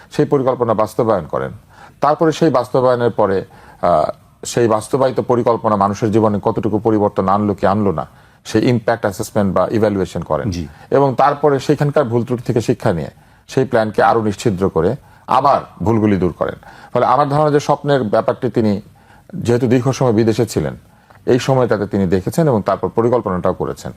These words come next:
Speaker 1: এখন এই পরিকল্পনায় সবাইকে সাথে পেতে গেলে তার প্রাথমিক যে দায়িত্বটি পালন করতে হবে সেটি হচ্ছে দলকে নির্বাচনে বিজয়ী করে নিয়ে আসতে হবে এবং এটাই তার সামনে এই মুহূর্তে
Speaker 2: জি।
Speaker 1: সবচেয়ে কাছের চ্যালেঞ্জ। একদিকে তার মা, আহ, অসুস্থতার মধ্যে আছেন,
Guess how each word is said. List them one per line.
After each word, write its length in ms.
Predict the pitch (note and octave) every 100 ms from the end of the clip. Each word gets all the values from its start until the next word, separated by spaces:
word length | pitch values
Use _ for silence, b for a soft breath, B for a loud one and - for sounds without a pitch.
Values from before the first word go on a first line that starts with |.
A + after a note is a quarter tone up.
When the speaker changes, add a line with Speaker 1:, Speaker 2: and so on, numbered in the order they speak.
| B B B B
Speaker 1:
এখন 320 | - A#2 D3+ C#3+
এই 80 |
পরিকল্পনায় 580 | C#3+ D#3 C#3+ D3 D3 C#3+
সবাইকে 380 | - A#2+ C3 C3+
সাথে 240 | C#3 B2
পেতে 240 | C3+ B2 B2+
গেলে 200 | A#2+ A#2
তার 200 | G#2+ F#2+ - -
প্রাথমিক 360 | A#2 C3 A#2+
যে 80 | G2+
দায়িত্বটি 580 | F#2+ F#2+ - G2 F#2+ - b b b
পালন 220 | A#2+ A#2+
করতে 240 | A2+ F2+ G#2+
হবে 120 | G2+
সেটি 200 | G#2+ G#2+
হচ্ছে 200 | G2 G2+
দলকে 380 | E2+ A2+ F2+ G#2
নির্বাচনে 440 | G2+ G2 G#2 G2
বিজয়ী 320 | F2+ G2+ G2+
করে 180 | - D#2
নিয়ে 160 | F2 F#2+
আসতে 240 | - -
হবে 140 | - - - B B B
এবং 100 | G#2+
এটাই 160 | G#2+ A#2+
তার 120 | A2+
সামনে 400 | - G#2+ F#2 F#2
এই 200 | - A2+
মুহূর্তে 420 | F#2 F2 - F2
Speaker 2:
জি। 180 | E2 D2 B -
Speaker 1:
সবচেয়ে 340 | C#3 - -
কাছের 280 | A2+ - G#2
চ্যালেঞ্জ। 420 | - F#2 D2 C#2 - B B
একদিকে 360 | - G#2+ A2 A2+
তার 180 | A2+ G#2+
মা, 340 | G#2 G2+ - - - - F#2
আহ, 40 |
অসুস্থতার 680 | E2+ - G#2 G#2+ - G#2+ G#2
মধ্যে 260 | G2 A2+
আছেন, 260 | F#2 -